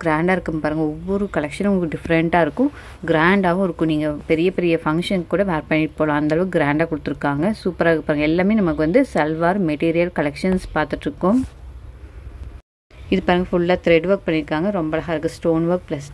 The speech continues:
thread ஒர்க், mirror ஒர்க் எல்லாமே பண்ணிருக்காங்க பாருங்க. ரொம்ப அழகா கொடுத்துருக்காங்க. உங்களுக்கு எம்ப்ராய்டரி ஒர்க் பண்ண மாதிரி நிறையா சல்வார் materials இருக்கு. அதே மாதிரி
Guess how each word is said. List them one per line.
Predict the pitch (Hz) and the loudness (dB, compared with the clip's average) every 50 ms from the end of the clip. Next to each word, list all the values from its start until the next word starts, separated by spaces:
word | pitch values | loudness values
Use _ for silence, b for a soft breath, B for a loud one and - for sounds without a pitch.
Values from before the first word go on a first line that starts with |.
| - - | -8 -2
thread | - 156 151 151 156 170 | 0 0 0 2 2 2
ஒர்க், | 185 180 180 160 156 | 2 2 2 2 2
mirror | 156 151 156 160 156 156 175 | 4 4 4 2 4 4 2
ஒர்க் | 180 175 - - - 170 | 0 0 -2 -6 -6 -4
எல்லாமே | 151 151 156 156 165 180 180 - | -2 0 0 0 0 0 0 0
பண்ணிருக்காங்க | 160 156 151 147 - 151 147 147 143 | 0 -2 -2 -2 -2 -2 -2 -2 -2
பாருங்க. | 147 151 175 185 175 | -4 -2 -2 -2 -2
ரொம்ப | 156 156 160 160 156 | -2 0 0 0 -2
அழகா | 156 147 165 165 156 | -2 -2 -4 -4 -6
கொடுத்துருக்காங்க. | 160 147 - - 147 - 147 147 147 151 185 247 277 B B B B B B B B B B | -8 -8 -8 -8 -6 -2 -2 0 0 2 2 0 0 B B B B B B B B B B
உங்களுக்கு | B 190 170 - 170 160 | B -2 0 2 2 2
எம்ப்ராய்டரி | 160 165 180 180 180 180 185 180 175 | 4 4 2 2 2 2 0 0 0
ஒர்க் | 185 180 - - | -2 -2 -2 -4
பண்ண | 165 156 156 156 156 | -2 0 0 0 0
மாதிரி | 160 165 165 175 180 185 180 - - - - 170 | 0 0 0 0 0 -2 -2 -6 -10 -10 -8 -6
நிறையா | 156 147 160 160 160 165 165 165 165 160 - | -2 0 2 4 4 4 4 2 2 0 -2
சல்வார் | 160 151 147 160 160 165 160 | -2 -2 0 0 0 0 0
materials | 156 143 156 151 151 156 156 156 151 - 160 | -2 -2 0 0 2 2 0 0 -2 -2 -4
இருக்கு. | 147 143 - 196 202 180 | -4 -2 0 0 0 0
அதே | 160 151 156 156 156 | 0 0 0 0 0
மாதிரி | 160 160 | 0 0